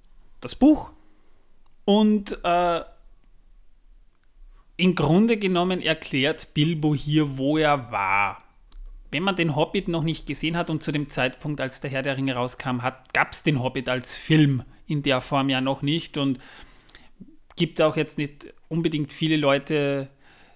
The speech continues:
äh, unter den, äh, Buchlesern, die den Hobbit zuerst gelesen haben und dann den Herrn der Ringe gelesen haben. Also viele kannten den Hobbit eigentlich noch gar nicht, weil Film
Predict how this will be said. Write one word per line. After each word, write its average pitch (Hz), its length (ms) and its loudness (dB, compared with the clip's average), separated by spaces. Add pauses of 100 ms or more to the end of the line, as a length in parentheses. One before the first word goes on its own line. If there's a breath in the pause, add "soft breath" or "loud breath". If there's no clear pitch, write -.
äh, 135 460 2
unter 147 320 -4
den, 135 460 0 (440 soft breath)
äh, 135 160 0
Buchlesern, 147 640 0
die 139 80 -4
den 131 220 0
Hobbit 139 280 0
zuerst 123 380 -2
gelesen 127 420 -2
haben 123 200 0
und 127 180 -4
dann 127 180 -2
den 180 120 -2
Herrn 123 240 -4
der 120 100 -4
Ringe 120 220 -4
gelesen 120 440 -6
haben. 127 220 -4
Also 131 180 -4
viele 139 240 0
kannten 135 400 -4
den 139 160 0
Hobbit 127 460 -2 (300)
eigentlich 127 440 0
noch 127 240 -6
gar 107 200 -6
nicht, 190 340 -6 (480)
weil 143 480 -2
Film 196 400 2